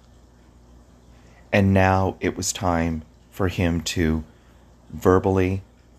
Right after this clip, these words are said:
and mentally abuse me to give him the two hundred dollars that he had won, that he had given me. I'm here to tell you, I stuck with my guns.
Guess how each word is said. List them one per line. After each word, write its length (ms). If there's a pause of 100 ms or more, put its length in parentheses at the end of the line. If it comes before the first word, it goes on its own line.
and 200
mentally 640 (200)
abuse 580
me 380 (1160)
to 100
give 320
him 400 (400)
the 100
two 240
hundred 340
dollars 600 (600)
that 200
he 140
had 160
won, 400 (840)
that 160
he 160
had 140
given 340
me. 220 (1900)
I'm 200
here 180
to 80
tell 240
you, 180
I 120
stuck 300
with 140
my 140
guns. 580